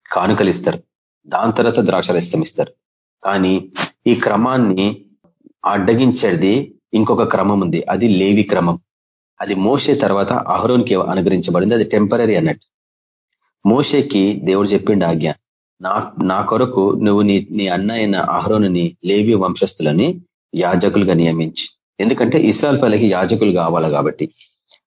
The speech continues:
ఎన్ని తరాలు? దగ్గర దగ్గర ఆ పన్నెండు గోత్రాలకి యాజకుడు కావాలి కాబట్టి టెంపరరీగా లేవి తరాన్ని పెట్టిండు. ఈ లేవి తరం ఏంటంటే బలులు అర్పించేటోళ్ళ కొరకు వీళ్ళందరూ, బలి పశువులని వధించి బలి పశు, బలిపీఠం మీద కాల్చే,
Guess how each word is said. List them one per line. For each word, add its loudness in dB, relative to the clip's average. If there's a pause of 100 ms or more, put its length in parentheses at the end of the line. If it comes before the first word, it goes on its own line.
(140)
ఎన్ని 4
తరాలు? 0 (220)
దగ్గర 2
దగ్గర 0 (760)
ఆ 2
పన్నెండు 2
గోత్రాలకి 0 (220)
యాజకుడు 0
కావాలి 0
కాబట్టి -2 (260)
టెంపరరీగా 2
లేవి 2
తరాన్ని 0
పెట్టిండు. -2 (640)
ఈ 0
లేవి 2
తరం 2
ఏంటంటే 2
బలులు 2
అర్పించేటోళ్ళ 0
కొరకు -2
వీళ్ళందరూ, -2 (260)
బలి 2
పశువులని 0 (340)
వధించి 0
బలి 2
పశు, 0
బలిపీఠం 0
మీద -2
కాల్చే, -2